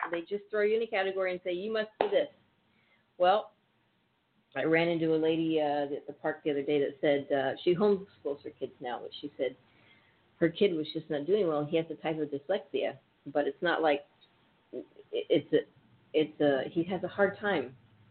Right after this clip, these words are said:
keeping up, okay? But it's not because the letters, I think, are all mixed and matched and unmatched or whatever, but I think it's just, uh, a type of dyslexia. So now how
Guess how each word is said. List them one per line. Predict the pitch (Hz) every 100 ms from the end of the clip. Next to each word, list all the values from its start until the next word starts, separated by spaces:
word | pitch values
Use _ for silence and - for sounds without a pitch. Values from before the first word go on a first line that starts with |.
| 160
keeping | 175 - 165
up, | 143 - -
okay? | - 143 143
But | 143
it's | 139 151
not | 147 135 143
because | 143 139 135 -
the | 127 -
letters, | 131 135 127 127
I | 120
think, | - 123 -
are | 120
all | 120
mixed | 117 123 _ -
and | 120
matched | 117 - -
and | 120
unmatched | 120 117 113 - -
or |
whatever, | 117 117 117 117
but | - 95
I |
think | 135 135 131
it's | -
just, | 120 - _ _ _ _ _ _ _ -
uh, | 139 131 139
a | 147 -
type | 214 240
of | 120 104
dyslexia. | - - - - - - - _ _ _ _ _ _ _ _ -
So | 160 139 135
now | 147 143 226
how | 175 147